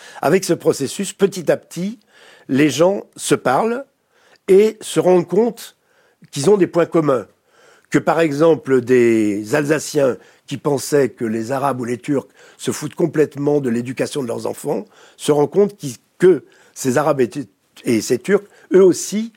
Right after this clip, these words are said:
sont préoccupés par l'éducation des enfants, par les problèmes d'insécurité, et cetera. Et donc, il y a un, après les premières invectives, où chacun accuse les autres, vous, vous êtes des racistes, euh, vous, les électeurs du Front National, vous êtes tous des racistes,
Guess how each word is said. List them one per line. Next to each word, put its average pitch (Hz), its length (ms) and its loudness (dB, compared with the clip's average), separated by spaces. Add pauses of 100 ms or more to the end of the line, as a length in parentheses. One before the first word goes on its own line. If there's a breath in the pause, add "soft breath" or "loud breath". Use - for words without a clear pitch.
(160 soft breath)
sont 147 200 0
préoccupés 156 480 -2
par 131 160 -2
l'éducation 127 500 -6
des 120 160 -6
enfants, 147 480 -6 (300 loud breath)
par 123 120 0
les 139 80 2
problèmes 131 240 0
d'insécurité, 123 720 -6
et 135 80 -4
cetera. 123 540 -6 (540 loud breath)
Et 151 120 4
donc, 185 380 0
il 139 80 -6
y 170 100 4
a 190 220 0
un, 107 520 -4 (380)
après 180 300 -2
les 151 100 0
premières 143 440 -4
invectives, 117 680 -6 (400 soft breath)
où 131 80 -8
chacun 135 380 0
accuse 117 380 -6
les 107 180 -6
autres, 175 220 4 (300 loud breath)
vous, 147 140 2
vous 156 160 0
êtes 131 80 0
des 127 120 -2
racistes, 120 640 -6
euh, 117 420 -8 (260 loud breath)
vous, 143 240 -2
les 127 220 -2
électeurs 113 340 -6
du 123 80 -12
Front - 160 -16
National, 120 400 -10
vous 110 80 -8
êtes 101 100 -6
tous 160 120 -10
des 113 100 -8
racistes, 135 480 -8